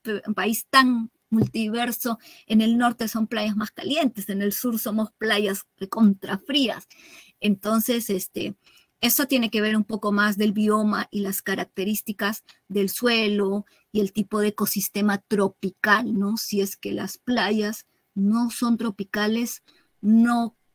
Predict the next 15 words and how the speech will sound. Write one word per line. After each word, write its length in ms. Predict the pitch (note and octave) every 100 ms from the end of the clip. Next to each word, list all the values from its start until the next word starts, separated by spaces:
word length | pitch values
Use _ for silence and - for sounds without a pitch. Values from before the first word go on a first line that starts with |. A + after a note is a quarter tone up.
| -
no 420 | G3 A#3+ C4 A3+
va, 440 | G3 G3 F#3+ F#3 _ -
no, 320 | B3 C#4+ A3
no, 220 | A#3 C4+
no 180 | A#3 C4
va, 240 | A#3+ G3 A3
no, 360 | A3+ C4 A#3+ A3
no 200 | B3 B3+
va 80 |
a 80 | A#3
poder, 260 | A3+ G#3+ G#3+
este, 200 | G#3 G3+
como 300 | G3 G3+ G3
quien 260 | G#3 G3+
dice, 380 | G3 A3 - A3+